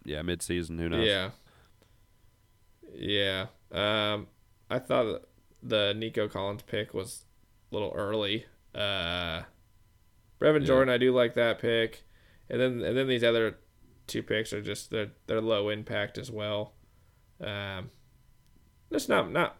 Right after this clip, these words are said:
Speaker 2: eh. Just a eh. That's all I'm gonna say. But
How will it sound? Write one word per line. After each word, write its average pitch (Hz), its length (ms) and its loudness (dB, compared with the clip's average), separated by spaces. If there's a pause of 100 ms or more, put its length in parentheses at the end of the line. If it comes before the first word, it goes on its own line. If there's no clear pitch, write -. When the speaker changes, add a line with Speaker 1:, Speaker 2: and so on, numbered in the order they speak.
(120)
Speaker 2:
eh. 123 200 0 (1400)
Just 190 200 -6
a - 180 -4
eh. 104 200 6 (440)
That's - 80 -4
all 107 120 0
I'm 98 140 -2
gonna 104 160 -2
say. 107 360 0 (840)
But - 320 4